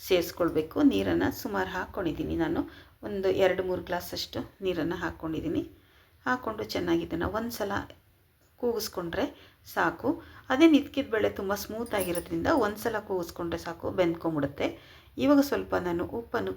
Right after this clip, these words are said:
ಕೂಡ ಸೇರಿಸ್ಕೊಳ್ತಾ ಇದ್ದೀನಿ. ಉಪ್ಪನ್ನು ಸೇರಿಸ್ಕೊಂಡು ಒಂದು ಸಲ ಕೂಗಿಸ್ಕೊಳ್ತೀನಿ. ನೋಡಿ, ಸಾಂಬಾರು ಇದ್ಕಿದ ಬೇಳೆ ಹುಳಿ ರೆಡಿ ಆಯ್ತು. ಎಷ್ಟು ಚೆನ್ನಾಗಾಗಿದೆ ಅಂದ್ರೆ ಅಷ್ಟು ಚೆನ್ನಾಗಾಗಿದೆ. ಟೇಸ್ಟ್ ಕೂಡ ಚೆನ್ನಾಗಿದೆ.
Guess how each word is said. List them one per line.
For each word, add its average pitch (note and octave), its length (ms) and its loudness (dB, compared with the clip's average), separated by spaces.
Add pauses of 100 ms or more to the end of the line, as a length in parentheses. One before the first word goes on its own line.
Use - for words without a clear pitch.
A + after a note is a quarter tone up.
ಕೂಡ E3 80 -2 (540)
ಸೇರಿಸ್ಕೊಳ್ತಾ F3+ 680 0
ಇದ್ದೀನಿ. F3+ 240 4 (380)
ಉಪ್ಪನ್ನು G#3 360 -2
ಸೇರಿಸ್ಕೊಂಡು F#3+ 480 -4 (120)
ಒಂದು C4+ 160 4
ಸಲ G3 120 2 (120)
ಕೂಗಿಸ್ಕೊಳ್ತೀನಿ. D#3 720 -2 (1900)
ನೋಡಿ, A3 180 6 (100)
ಸಾಂಬಾರು G3+ 420 6 (2250)
ಇದ್ಕಿದ A3 380 2
ಬೇಳೆ F#3+ 140 8
ಹುಳಿ G3 220 8 (340)
ರೆಡಿ G3 300 8
ಆಯ್ತು. - 240 2 (1200)
ಎಷ್ಟು - 320 4
ಚೆನ್ನಾಗಾಗಿದೆ G3 640 6
ಅಂದ್ರೆ A3+ 160 6 (320)
ಅಷ್ಟು - 220 -4
ಚೆನ್ನಾಗಾಗಿದೆ. E3+ 540 2 (100)
ಟೇಸ್ಟ್ G#3+ 320 6
ಕೂಡ G#3 100 4
ಚೆನ್ನಾಗಿದೆ. F3 440 6